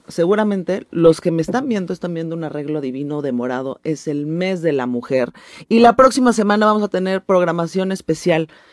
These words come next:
y me va a tocar tener a las tres grandes de medios sociales en temas editoriales, que es Caras,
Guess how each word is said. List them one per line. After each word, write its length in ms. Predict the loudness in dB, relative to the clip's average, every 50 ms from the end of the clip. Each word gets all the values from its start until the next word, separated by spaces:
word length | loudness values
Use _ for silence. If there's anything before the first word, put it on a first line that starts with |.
| _ _ _
y 120 | 0 2
me 100 | 4 4
va 100 | 4 2
a 40 | 2
tocar 480 | 0 -2 -4 -2 -2 -2 -2 -2 -4 -6
tener 500 | _ -4 -4 -4 -2 -4 -6 -6 -8 -10 _ _
a 120 | -4 -2
las 460 | 0 0 0 -2 -6 -10 -18 -20 _ _ _ _ _ _ _ _ _ _
tres 300 | 2 4 4 4 4 2
grandes 640 | 2 0 0 -2 -4 -4 -6 -8 -12 -16 -20 -20 _ _ _ _ _ _ _ _
de 380 | -2 4 6 6 6 4 0 _ _ _ -10
medios 640 | -6 -4 -2 -2 0 0 -2 -2 -4 -8 -14 _ _ _
sociales 600 | _ -12 -12 -10 -8 -10 -10 -12 _ -20 _ _ _ _ _ _ _ _ _ -2
en 300 | 0 0 0 -2 -6 -10
temas 540 | -6 _ -2 -2 0 -2 -4 -8 -10 -14 -16 -16 -10 -4
editoriales, 680 | -2 0 0 -2 -2 -4 -6 -6 -6 -8 -10 -14 -18 -16
que 160 | -12 -8 -8 -8
es 140 | -8 -8
Caras, 500 | -4 0 0 2 2 2 0 -2 -6 -12